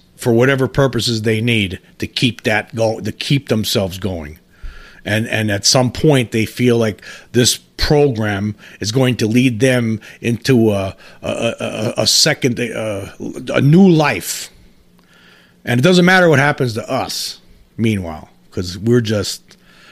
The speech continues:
we're just material to them. Food, hybridization purposes, who knows what, what, what kind, but it doesn't seem like they're, they're help, or how are they helping anybody here? I mean,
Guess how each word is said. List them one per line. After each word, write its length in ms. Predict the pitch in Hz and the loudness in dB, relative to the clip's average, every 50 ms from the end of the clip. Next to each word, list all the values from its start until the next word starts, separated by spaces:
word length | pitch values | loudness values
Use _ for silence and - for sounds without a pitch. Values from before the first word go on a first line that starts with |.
| - - - - - - | -20 -18 -20 -16 -6 0
we're 120 | 117 131 | 2 2
just 260 | 135 123 135 110 - - | 4 4 2 2 2 -2
material 640 | 117 - - - 135 127 120 113 107 95 95 90 | -4 -4 -2 -2 0 0 0 0 -2 -4 -6 -10
to 160 | - - 117 92 | -10 -10 -10 -8
them. 320 | 82 87 80 71 71 - _ _ _ _ | -8 -8 -10 -10 -12 -16 _ _ _ _
Food, 600 | - - - 139 135 131 127 123 117 113 107 - - - - - - - - - - | -10 -2 2 2 4 4 4 4 2 0 -2 -8 -8 -6 -6 -4 -4 -6 -12 -14 -10
hybridization 840 | - - 139 139 131 139 131 123 113 110 131 135 127 - - 123 107 | -4 -2 0 0 0 2 0 0 2 2 2 2 2 2 0 -2 -2
purposes, 640 | - 131 123 120 - 117 110 - 117 117 110 110 - - _ _ _ - | 0 2 2 2 0 -2 -4 -4 -2 -4 -4 -4 -8 -12 _ _ _ -4
who 180 | - 143 143 135 | 0 2 4 4
knows 540 | 135 123 120 113 104 90 - - - - - _ _ - | 4 4 4 2 2 0 -2 -4 -6 -8 -10 _ _ -4
what, 240 | 95 110 113 104 | -2 -2 -2 -2
what, 180 | 107 117 120 113 | -2 -2 -2 0
what 180 | 120 120 110 - | 0 -2 -2 0
kind, 180 | - 123 - - - - - | 0 -2 -2 -2 -10 -8 -4
but 100 | 123 113 | -4 -2
it 60 | 110 | 0
doesn't 220 | 151 156 165 160 | 2 2 2 2
seem 260 | 143 - - 170 156 139 | 2 2 2 2 0 2
like 320 | 131 123 104 - - - | 0 -2 -4 -6 -10 -6
they're, 240 | 123 123 113 113 - - - | -2 -2 -2 -2 -4 -6 -6
they're 120 | 110 104 - | -6 -6 -6
help, 380 | - - - 269 - - - | -6 -2 0 0 0 0 -2
or 140 | - 123 120 | -2 -2 -2
how 280 | - - 190 240 233 220 | -2 -2 0 2 2 2
are 60 | 202 | 2
they 140 | 180 165 131 | 2 0 0
helping 380 | 120 143 131 123 - 113 98 | 0 -2 -4 -4 -4 -8 -8
anybody 380 | 92 92 87 85 87 82 80 82 | -8 -10 -10 -12 -14 -14 -14 -14
here? 280 | 85 - - - - _ _ _ _ _ _ _ _ _ _ _ _ _ - | -16 -16 -18 -20 -20 _ _ _ _ _ _ _ _ _ _ _ _ _ -4
I 40 | |
mean, 280 | - 135 135 135 131 | 0 2 2 2 2